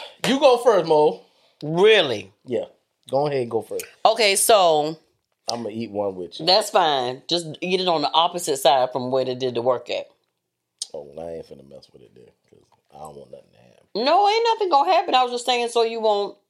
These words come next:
Speaker 2: it won't bother you.
Speaker 1: Well, I
Speaker 2: You
Speaker 1: don't
Speaker 2: should be
Speaker 1: want
Speaker 2: fine.
Speaker 1: You sure? How you gonna say it so it won't bother
Speaker 2: You
Speaker 1: me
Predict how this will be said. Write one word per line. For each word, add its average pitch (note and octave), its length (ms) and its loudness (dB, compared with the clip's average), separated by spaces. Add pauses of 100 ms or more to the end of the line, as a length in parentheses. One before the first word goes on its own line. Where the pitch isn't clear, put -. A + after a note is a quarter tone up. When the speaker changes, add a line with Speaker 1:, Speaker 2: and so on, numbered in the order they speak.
(420)
Speaker 2:
it F3+ 60 -6
won't G3 200 -2
bother G#3+ 280 0
you. B2 260 -10 (1200)
Speaker 1:
Well, - 100 -6
I F#3+ 40 -4
Speaker 2:
You - 60 -2
Speaker 1:
don't - 80 -4
Speaker 2:
should G3 100 -4
be F3+ 80 -2
Speaker 1:
want F3+ 80 -8
Speaker 2:
fine. D3+ 360 -6 (680)
Speaker 1:
You C3+ 180 -14
sure? G#3 240 -16
How D#4+ 80 -6
you F#4 140 -6
gonna B3+ 160 -6
say F#3 160 -2
it D#3+ 120 -4
so E3 120 -2
it D3+ 60 0
won't C3 180 -2
bother D#3+ 320 2
Speaker 2:
You D4 140 -2
Speaker 1:
me G2+ 120 -12